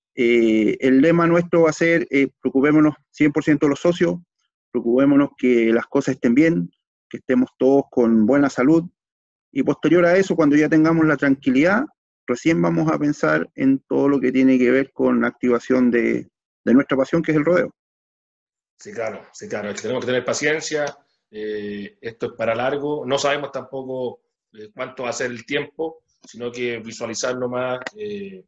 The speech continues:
Speaker 2: estar unidos más que nunca y, y ver con los protocolos, con, con las autoridades, cuando,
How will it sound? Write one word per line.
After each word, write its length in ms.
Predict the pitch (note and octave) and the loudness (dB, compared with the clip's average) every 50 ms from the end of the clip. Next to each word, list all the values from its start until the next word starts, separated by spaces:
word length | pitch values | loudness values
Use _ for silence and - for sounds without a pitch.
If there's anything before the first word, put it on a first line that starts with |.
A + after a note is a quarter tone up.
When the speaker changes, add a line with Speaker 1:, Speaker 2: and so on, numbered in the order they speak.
| _ _ _ _ _ _ _ _ _ _ | _ _ _ _ _ _ _ _ _ _
Speaker 2:
estar 400 | - _ - B2+ B2+ B2+ B2+ - - | -20 _ -12 -10 -10 -10 -10 -14 -16
unidos 340 | - A#2 A#2 B2+ C#3+ D3 C#3 | -18 -14 -12 -8 -8 -6 -6
más 160 | C3 B2+ - - | -6 -8 -8 -8
que 120 | B2+ B2 | -8 -6
nunca 440 | C3 D3+ E3+ E3 - - E3+ F3 D#3 - | -6 -6 -8 -8 -6 -4 -4 -4 -4 -6
y, 560 | B2+ B2+ B2 A#2+ A#2 A#2 A#2 A2+ A2 A2 G#2 _ | -10 -12 -12 -12 -12 -12 -12 -12 -14 -14 -16 _
y 120 | - B2+ C3 | -16 -14 -10
ver 220 | C#3+ E3 E3+ E3 | -8 -8 -8 -6
con 200 | - D#3+ D3+ D3 | -4 -4 -4 -4
los 120 | C#3 C#3 - | -4 -10 -6
protocolos, 680 | - C3+ C3 C3+ C3 - D#3+ E3 E3 D3 C#3+ C#3 C#3 _ | -8 -6 -6 -6 -4 -2 -2 -2 -2 -2 -4 -6 -6 _
con, 540 | - B2+ A#2 A#2 A2+ A2 G#2 G2+ G2 F#2+ _ _ _ _ _ _ _ _ _ _ _ _ | -12 -12 -12 -10 -12 -14 -14 -16 -16 -18 _ _ _ _ _ _ _ _ _ _ _ _
con 140 | A#2 A#2 | -20 -14
las 100 | A#2 A#2 | -10 -10
autoridades, 680 | A#2+ A#2 A#2 - A#2+ A#2 A#2+ A#2+ B2+ C3+ C#3+ C#3+ C#3+ C#3+ | -10 -10 -8 -10 -10 -8 -8 -8 -6 -4 -4 -4 -4 -6
cuando, 760 | - B2+ B2 A#2+ A2 A#2 A2+ A2+ A2 A2 A2 G#2+ G#2 G#2 G2+ | -8 -14 -14 -12 -12 -10 -10 -10 -12 -14 -14 -14 -16 -18 -20